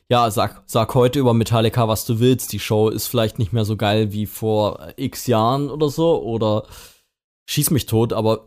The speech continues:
ziemlich viele Bands, die wir heute geil finden, würde es ohne Metallica nicht geben oder die würden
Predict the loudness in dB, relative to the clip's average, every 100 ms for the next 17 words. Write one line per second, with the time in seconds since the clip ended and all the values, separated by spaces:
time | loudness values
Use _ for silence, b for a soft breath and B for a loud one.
0 | -10 -2 2 2 2 0 2 0 0 -2
1 | -2 2 2 2 0 0 0 -4 -2 -8
2 | -10 -12 -4 -2 -2 -2 -2 -2 -2 -2
3 | -2 -2 -2 -4 -2 0 0 0 0 0
4 | 0 -2 -2